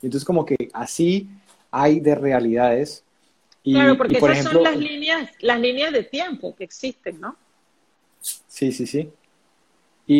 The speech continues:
Speaker 2: Y el
Speaker 1: y, y siento
Speaker 2: punto
Speaker 1: yo que ver, ver el futuro, no, en mi opinión, no, no sé, no, no me gustaría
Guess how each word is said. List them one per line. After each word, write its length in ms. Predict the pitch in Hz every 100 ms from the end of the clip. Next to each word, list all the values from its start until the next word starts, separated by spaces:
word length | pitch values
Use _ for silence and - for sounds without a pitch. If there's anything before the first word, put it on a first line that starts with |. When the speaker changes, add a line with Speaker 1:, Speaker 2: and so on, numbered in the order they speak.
| 151
Speaker 2:
Y 120 | 156
el 180 | - 117
Speaker 1:
y, 40 | 147
y 40 |
siento 340 | 127 147 196
Speaker 2:
punto 0 |
Speaker 1:
yo 180 | 170 175
que 160 | 180 180
ver, 480 | 156 156 156 160 135 - -
ver 140 | 147
el 100 | 151
futuro, 1080 | 156 156 143 135 143 156 156 127 117 - - -
no, 360 | 131 139 131 - _ -
en 120 | 143
mi 80 | 160
opinión, 500 | 170 170 156 180 151
no, 180 | 139 139
no 160 | 135 127
sé, 260 | 151 151
no, 260 | 151 147 147 _ -
no 100 | 151
me 100 | 170
gustaría 720 | 202 - 165 135 151 123 110